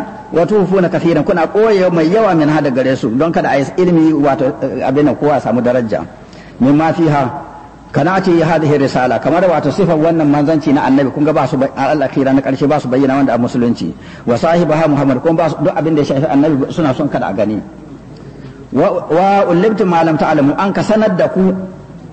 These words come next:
ayyuhal hussad, ya ku masu hasada Yahudawa, fil kitabil akhir, cikin littafin nan na ƙarshe Qur'ani. An ka karantar da ku ma lam ta'lamu, abinda ba ku sani cikin littafin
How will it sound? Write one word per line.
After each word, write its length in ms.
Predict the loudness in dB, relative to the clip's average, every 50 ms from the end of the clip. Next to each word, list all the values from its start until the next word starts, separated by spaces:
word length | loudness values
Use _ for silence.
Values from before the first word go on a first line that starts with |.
| -20 -20 -20 -20 -20 -20 -18 -6 -2
ayyuhal 400 | 0 2 2 2 2 2 0 0
hussad, 380 | 0 -2 -2 0 0 0 2 2
ya 140 | 2 0 0
ku 80 | 0 0
masu 220 | 0 0 0 0 0
hasada 300 | -2 0 0 0 0 2
Yahudawa, 420 | 2 2 2 0 0 2 2 0 0
fil 120 | 0 -2
kitabil 440 | -2 -2 -2 0 0 0 0 0 0 -2
akhir, 240 | -2 -2 -2 -4 -4
cikin 200 | -2 -2 0 0 0
littafin 300 | 0 0 0 0 2 2
nan 100 | 2 2
na 60 | 0
ƙarshe 300 | 0 0 0 0 0 0 -2
Qur'ani. 420 | -2 -2 0 0 0 0 0 -2 -4 -8 -12 -18 -16 -4 -2
An 120 | 0 0
ka 100 | 0 -2
karantar 380 | 0 0 0 0 2 2 0 0
da 120 | 0 0 -2
ku 80 | 0 0
ma 120 | 2 2
lam 140 | 2 2 2 0
ta'lamu, 320 | 0 0 2 2 2 2
abinda 240 | 2 2 0 0 0
ba 60 | 0
ku 100 | -2 -2
sani 200 | -2 0 0 0
cikin 180 | 0 2 0 0
littafin 320 | 2 2 0 0 0 0